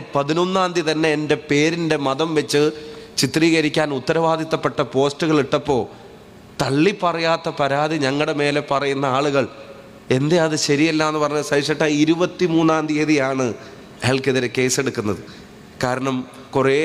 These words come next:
യു ഡി എഫിൻ്റെ ആളുകൾക്കെതിരെ അപ്പോൾ കേസെടുക്കുമെന്നുള്ളൊരു പ്രഖ്യാപനം വന്നിട്ട് പതിനൊന്നാം തീയതി, പത്താം തീയതി വന്ന എന്നെപ്പറ്റി പതിനൊന്നാം തീയതി ഇത് നടത്തിയിട്ട് ഇരുപത്തിമൂന്നിന്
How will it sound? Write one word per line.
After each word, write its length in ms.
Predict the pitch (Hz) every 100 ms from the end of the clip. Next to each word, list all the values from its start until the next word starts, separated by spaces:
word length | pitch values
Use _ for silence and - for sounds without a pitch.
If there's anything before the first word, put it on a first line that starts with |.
| 165
യു 80 | 151 147
ഡി 80 | 151
എഫിൻ്റെ 260 | 151 135 135
ആളുകൾക്കെതിരെ 560 | 135 139 139 139 127 123
അപ്പോൾ 200 | - 143 349 - - - - - - - - -
കേസെടുക്കുമെന്നുള്ളൊരു 920 | 143 147 151 135 147 131 135 131 123 123
പ്രഖ്യാപനം 520 | 120 143 135 131 127 120
വന്നിട്ട് 300 | 123 110 107 85 - - - - 147
പതിനൊന്നാം 580 | 143 175 196 196 190 170
തീയതി, 140 | 151 -
പത്താം 380 | 151 - 202 208
തീയതി 140 | 196 180
വന്ന 160 | 160 165 151
എന്നെപ്പറ്റി 440 | 160 160 147 - 139 -
പതിനൊന്നാം 540 | 147 165 185 190 185 165
തീയതി 120 | 151
ഇത് 80 | 143 127
നടത്തിയിട്ട് 480 | 120 117 127 - 101 - - - - -
ഇരുപത്തിമൂന്നിന് 760 | 127 147 143 139 117 107 101